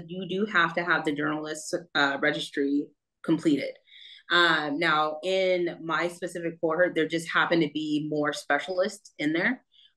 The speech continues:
Um, originally, actually, I had just, I was one of the newer specialists because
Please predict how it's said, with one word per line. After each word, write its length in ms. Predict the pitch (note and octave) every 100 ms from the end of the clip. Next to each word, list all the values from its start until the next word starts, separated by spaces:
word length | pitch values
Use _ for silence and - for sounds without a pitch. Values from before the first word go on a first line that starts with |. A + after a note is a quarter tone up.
| F3
Um, 320 | E3 D#3 D3+
originally, 600 | D#3 F3 G3 G#3 G3 E3+
actually, 600 | D#3+ D#3+ - F#3 F3 E3 D#3+
I 160 | D3+
had 200 | E3 G#3+ -
just, 300 | D3+ D#3 - -
I 120 | D#3+
was 220 | E3+ E3+
one 160 | D#3 D#3
of 100 | C#3+
the 60 | C#3+
newer 260 | D#3 E3
specialists 560 | D3+ - C#3 - - -
because 540 | D3+ D3 D3+ C#3+ C#3